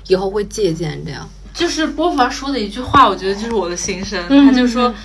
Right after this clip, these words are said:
Speaker 2: “萨特是我精神上的伙伴，我可以有很多别的爱人，但是我只会有一个萨特。”就是当你们的精神共鸣到达一定程度的时候，确实会，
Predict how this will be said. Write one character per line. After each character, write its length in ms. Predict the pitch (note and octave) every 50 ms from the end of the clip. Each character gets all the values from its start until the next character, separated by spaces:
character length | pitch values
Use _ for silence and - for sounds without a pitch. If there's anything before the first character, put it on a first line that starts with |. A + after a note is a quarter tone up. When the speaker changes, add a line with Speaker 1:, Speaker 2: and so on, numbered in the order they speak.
| - - - -
Speaker 2:
“萨 240 | - - D4 B3+
特 220 | A#3 - A#3 A3 A3
是 160 | A3 - A#3
我 120 | G3 F3+
精 220 | F3 F3 - G#3 G#3+
神 160 | G#3+ F3+ F3
上 220 | F3 G3+ F3+ E3+
的 100 | E3 E3
伙 260 | D#3+ - - - - - -
伴， 260 | E3+ D#3+ D#3 - - - - - - - -
我 120 | - F3+ F3+
可 120 | F#3 G3+
以 120 | G3+ G#3 A3
有 280 | G3+ F#3 E3+ E3 D3+ D3+ -
很 300 | - - - F#3+ E3+ D3
多 160 | D#3+ F3 F3+
别 180 | F3+ E3+ D#3+ D#3+
的 120 | D#3 E3
爱 260 | - - F#3 F#3 F3+
人， 220 | D#3 D3 D3 D3+ D#3
但 100 | F3+ F3
是 120 | E3+ F#3+
我 80 | E3+ E3
只 120 | - E3
会 140 | D#3 D#3+ F3+
有 100 | D#3+ C#3+
一 120 | C#3+ C#3+ C#3+
个 80 | E3
萨 180 | D#3 - - -
特。” 260 | F#3+ - G3+ F#3 - - - - - - - - - - - - - -
就 60 | A#3+
是 60 | A#3+
当 240 | A3 B3+ B3 B3 A#3
你 100 | G3+ E3+
们 240 | D#3+ E3+ E3+ E3+ -
的 240 | F#3 F3 E3 E3 D3+
精 240 | D#3+ - C4+ C4+
神 180 | C#4 B3+ G3+ F3
共 140 | E3+ F3+ E3+
鸣 160 | E3 D#3 D#3+
到 160 | D#3+ F3 E3
达 140 | D#3+ D#3+ D#3
一 80 | E3 D#3+
定 120 | F3 E3
程 220 | E3 - F3 E3
度 100 | E3 E3+
的 80 | E3 E3
时 120 | E3 -
候， 100 | F3 E3+
确 160 | E3 - - F#3+
实 160 | - F3+ E3+
会， 320 | E3 E3 F3 E3+ E3 E3